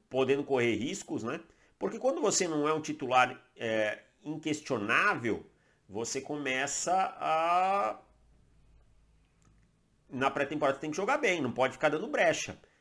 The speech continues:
E o Antonio Gibson não jogou bem, né? E o seu concorrente draftado esse ano foi bem.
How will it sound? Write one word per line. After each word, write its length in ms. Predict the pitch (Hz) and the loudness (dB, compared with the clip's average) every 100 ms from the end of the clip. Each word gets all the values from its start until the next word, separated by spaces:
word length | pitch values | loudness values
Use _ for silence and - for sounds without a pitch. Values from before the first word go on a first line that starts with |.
| _ | _
E 200 | - 127 | -6 -2
o 80 | 135 | 0
Antonio 360 | 151 156 165 127 | 0 -2 -4 -4
Gibson 300 | 147 - 185 | -6 -6 -8
não 360 | 202 160 214 | -2 -2 -2
jogou 420 | 269 214 135 143 165 | 0 0 0 -4 -2
bem, 440 | 131 135 101 - _ _ _ - | -2 -2 -4 -12 _ _ _ -20
né? 240 | 87 107 - _ - _ - | -16 -16 -18 _ -20 _ -12
E 320 | 95 98 156 | -8 -6 -2
o 300 | 139 104 90 - | -2 -2 -8 -10
seu 240 | - 98 | -2 -2
concorrente 760 | - 110 110 139 113 156 - | -2 -6 -4 -4 -2 -4 -4
draftado 500 | 110 101 - 98 92 | -2 -2 0 -2 -2
esse 300 | 107 - 151 | -4 -6 -2
ano 340 | 127 127 151 175 - _ _ | 0 0 -4 -8 -16 _ _
foi 340 | - 170 160 | -2 4 4
bem. 400 | 147 156 117 | 4 2 0